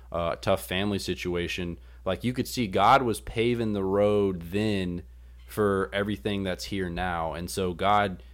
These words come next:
used your hardships to bring you and deliver you,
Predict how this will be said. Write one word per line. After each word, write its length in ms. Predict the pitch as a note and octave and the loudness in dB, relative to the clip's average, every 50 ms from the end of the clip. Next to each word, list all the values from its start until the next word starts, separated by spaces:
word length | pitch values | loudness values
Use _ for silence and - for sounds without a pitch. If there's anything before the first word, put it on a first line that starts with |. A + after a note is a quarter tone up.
| - - - | -20 -10 -2
used 480 | G2 B2 D3+ E3 D3+ C#3 A#2+ G#2+ F#2 | 2 4 4 6 6 4 4 0 -2
your 220 | G2 G#2+ A#2 A#2 G#2+ | 2 4 4 4 4
hardships 960 | - - - A2+ A#2 A#2+ A2+ G#2 - - G2 F#2 F2 - - - - - - - - - - - - | 4 4 6 6 6 6 4 2 -2 -2 0 0 0 -2 -4 -8 -12 -12 -12 -18 -20 -20 -20 -20 -12
to 140 | - - G#2+ | -4 -4 -4
bring 440 | F#2 F2 F#2+ G#2 G#2+ A2 A#2 A#2 A2+ | -4 -2 0 2 2 4 4 2 2
you 180 | G#2 G#2 G#2 G2 | 2 2 0 0
and 160 | G2 G2 F2 | 0 0 0
deliver 480 | G2 F#2+ F#2 F#2 G2+ A2 A2+ A2+ A2+ G#2+ | 0 0 0 4 4 4 4 4 2 0
you, 420 | G2 G2 G2 F#2+ F#2+ F#2 F2+ F2+ | 0 0 -2 -2 0 -2 -4 -6